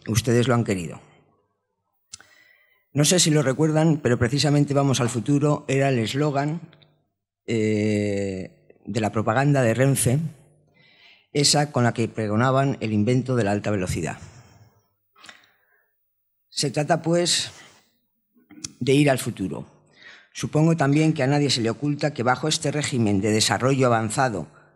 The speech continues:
que soportamos, el procedimiento general para no vivir es justamente este de vivir en futuro, de estar yendo al futuro siempre. Este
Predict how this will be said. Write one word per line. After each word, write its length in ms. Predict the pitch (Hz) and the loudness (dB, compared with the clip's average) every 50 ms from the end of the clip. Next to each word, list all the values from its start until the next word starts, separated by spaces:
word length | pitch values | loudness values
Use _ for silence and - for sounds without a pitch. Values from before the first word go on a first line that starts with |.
| _ _ _ | _ _ _
que 120 | - 104 | -6 -4
soportamos, 880 | - - 85 90 90 92 - - 143 135 110 107 120 123 - - - - - - _ _ _ _ _ _ _ _ _ _ - - - - - - - | -4 -4 -4 -6 -6 -4 -2 0 0 2 2 0 0 -2 -4 -6 -10 -12 -16 -20 _ _ _ _ _ _ _ _ _ _ -20 -20 -20 -20 -20 -12 -8
el 120 | - 123 | -8 -6
procedimiento 600 | 110 - 123 - 143 123 127 143 156 165 160 170 - | -4 -4 -2 0 2 4 4 6 4 4 2 0 0
general 540 | - 147 131 135 131 135 135 135 120 107 - - _ | 0 0 2 2 4 4 2 2 0 -2 -6 -8 _
para 240 | - 117 110 117 120 | -4 -2 -2 0 0
no 220 | 127 147 160 156 | 2 2 2 0
vivir 560 | 131 120 120 127 143 143 139 131 - - _ _ _ - - _ _ _ _ _ | 0 -2 -2 0 0 -2 -2 -4 -8 -14 _ _ _ -20 -20 _ _ _ _ _
es 180 | - 143 135 - | -2 0 0 2
justamente 760 | - 156 143 - - 131 123 123 131 139 139 - 135 127 127 | 2 0 0 2 0 2 2 2 2 2 2 2 2 2 2
este 480 | 135 127 - - - 143 139 143 143 - - - - - _ _ _ _ - | 2 0 -2 -2 -2 -2 -2 -2 -4 -6 -12 -20 -20 -20 _ _ _ _ -4
de 140 | 117 127 | -2 -2
vivir 500 | 117 113 113 117 127 139 139 - - - - | 0 0 0 0 0 0 -2 -2 -6 -8 -4
en 120 | 131 131 113 | -2 -2 -2
futuro, 540 | - - 107 - - 90 76 69 71 71 - _ _ _ _ _ _ _ _ _ | -2 -4 -6 -8 -8 -10 -10 -10 -12 -16 -18 _ _ _ _ _ _ _ _ _
de 140 | - 113 120 | -4 -2 0
estar 320 | 107 - - 151 147 143 | 0 0 2 2 2 2
yendo 280 | 135 143 143 147 135 131 | 2 2 4 4 4 4
al 100 | 120 110 | 2 2
futuro 640 | - - 107 - 139 147 156 156 143 - - - - | 0 -6 -2 0 2 4 4 4 2 0 -6 -12 -6
siempre. 640 | - - - - 151 135 113 92 - - - - - - - _ _ _ _ _ _ _ _ _ _ _ _ _ _ _ _ | -2 0 2 4 4 4 2 2 -2 -6 -12 -18 -18 -20 -20 _ _ _ _ _ _ _ _ _ _ _ _ _ _ _ _
Este 520 | - 151 156 - - - 160 165 151 156 | 0 0 2 0 0 0 0 0 0 0